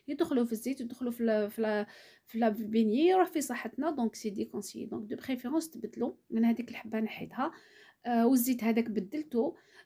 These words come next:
دونك، آه، ديت علبه واحده اخرى كانت عندي ندير بها الكريوش، ما شاء الله يجوا هايلين تانيت. بهذه الطريقه انا كملت الكميه اللي كانت عندي. كيما شفتوا هاد لو بيك عاونني بزاف بزاف، وهاد العلبه تانيت ميم الكميه تاع الزيت كانت قليله، ما شربوا الزيت ما والو.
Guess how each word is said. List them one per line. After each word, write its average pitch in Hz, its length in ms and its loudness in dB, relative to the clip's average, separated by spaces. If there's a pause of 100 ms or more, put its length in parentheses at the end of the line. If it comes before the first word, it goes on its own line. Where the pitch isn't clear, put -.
(100)
دونك، 320 320 0
آه، 240 200 4
ديت 240 300 -2
علبه 233 280 4
واحده 233 240 0
اخرى 285 220 -2
كانت 220 280 -2
عندي 233 340 4
ندير 226 200 4
بها 220 220 2
الكريوش، 226 640 2
ما 240 80 0
شاء 254 240 -6
الله 240 180 0
يجوا 233 240 0
هايلين 220 400 -2
تانيت. 214 400 -2 (640)
بهذه 320 220 4
الطريقه 240 460 4
انا 240 120 12
كملت 285 420 10
الكميه 247 400 8
اللي 220 140 8
كانت 196 320 2
عندي. 196 380 6
كيما 320 300 10
شفتوا 262 280 4
هاد 226 200 8
لو 226 160 6
بيك 233 180 0
عاونني 240 460 10
بزاف 214 360 4
بزاف، 233 360 0
وهاد 269 220 6
العلبه 247 340 8
تانيت 220 480 6 (320)
ميم 277 140 12
الكميه 311 340 12
تاع 269 180 6
الزيت 240 380 2
كانت 233 280 6
قليله، 226 640 8
ما 233 100 12
شربوا 247 380 4
الزيت 233 380 4
ما 208 120 4
والو. 214 460 8